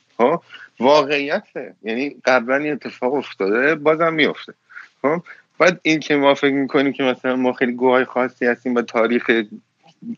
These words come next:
کره زمین رو می‌خوایم عوض کنیم، ما اصلاً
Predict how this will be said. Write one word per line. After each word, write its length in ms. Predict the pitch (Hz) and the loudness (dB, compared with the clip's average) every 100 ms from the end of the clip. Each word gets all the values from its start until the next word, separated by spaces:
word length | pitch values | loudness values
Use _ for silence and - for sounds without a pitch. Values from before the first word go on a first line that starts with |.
| _ | _
کره 380 | - 127 135 151 | 0 4 4 4
زمین 300 | 127 113 139 | 2 2 0
رو 80 | 117 - - - _ _ | -2 -6 -18 -20 _ _
می‌خوایم 320 | 123 120 135 120 | -2 2 2 4
عوض 360 | 113 117 120 | 2 2 -4
کنیم، 240 | - 135 156 | -6 -8 -6
ما 140 | 185 | -8
اصلاً 240 | 170 170 | -8 -8